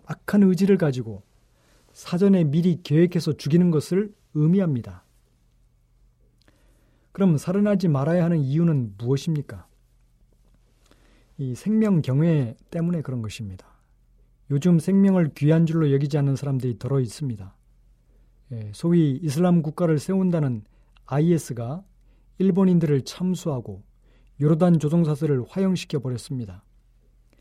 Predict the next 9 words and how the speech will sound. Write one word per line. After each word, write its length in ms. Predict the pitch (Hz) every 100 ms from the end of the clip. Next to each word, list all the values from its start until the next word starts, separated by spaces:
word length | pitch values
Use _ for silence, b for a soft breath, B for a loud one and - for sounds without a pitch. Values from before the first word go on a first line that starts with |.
| _ _ _ _ -
이슬람 460 | 143 202 202 185
국가를 340 | - - 185 165
건설한다는 760 | 147 160 175 170 170 160 139
종교적인 460 | 139 151 170 170 135
명분으로 640 | 135 151 160 139 110 98 _ _ _ _ _
사람을 580 | - - 156 165 160 143
참혹하게 640 | - - 208 202 190 180
살상하는 580 | - 185 185 196 185 170
것은 380 | 127 - 101